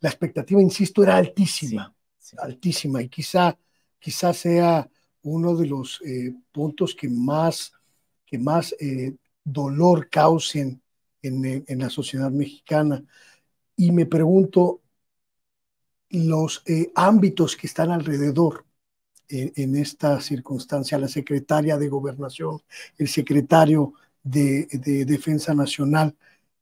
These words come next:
Speaker 1: ¿cómo serán evaluados, Sosimo?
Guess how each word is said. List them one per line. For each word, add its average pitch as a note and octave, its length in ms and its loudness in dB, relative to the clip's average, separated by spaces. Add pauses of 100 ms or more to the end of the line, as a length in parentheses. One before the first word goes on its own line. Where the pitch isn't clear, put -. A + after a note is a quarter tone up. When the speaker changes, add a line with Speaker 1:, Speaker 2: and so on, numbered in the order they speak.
Speaker 1:
¿cómo E3+ 220 2
serán D3+ 260 0
evaluados, C#3 840 0 (640)
Sosimo? B2+ 640 -6